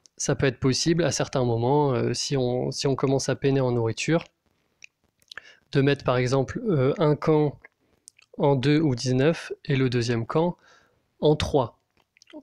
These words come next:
Euh, le, le camp trois qui est quand même pas mal parce que c'est un héros toutes les demi-heures et il peut y avoir des deux étoiles. Donc c'est aussi assez intéressant quand on essaie d'accélérer le, le mouvement. Dans,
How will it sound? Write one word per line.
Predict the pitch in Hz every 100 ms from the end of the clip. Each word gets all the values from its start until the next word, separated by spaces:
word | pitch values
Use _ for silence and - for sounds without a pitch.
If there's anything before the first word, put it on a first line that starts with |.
| -
Euh, | 123
le, | 123 127
le | 127
camp | 127 120
trois | - 170
qui | -
est | 135
quand | 135
même | 123
pas | 123
mal | 120 160
parce | 151 127
que | 123
c'est | - 131
un | 143
héros | 135 131 143
toutes | 135 -
les | 127
demi-heures | 123 120 135 165 - - - -
et | 131
il |
peut | 120 147
y |
avoir | 143 143
des | 139
deux | 131 135
étoiles. | 135 - 127
Donc | 113 113
c'est | 131
aussi | 123 165
assez | 151 -
intéressant | 139 - 123 120 160
quand | 151 127
on | 127
essaie | 120 -
d'accélérer | 135 - 139 123 131
le, | 123 123
le | 131 135
mouvement. | 135 127 113 - _ _ _ _ _ _ _ _ - - - _ _ _ _ _ _ _ _ _ _ _ _ _ _
Dans, | 139 175 -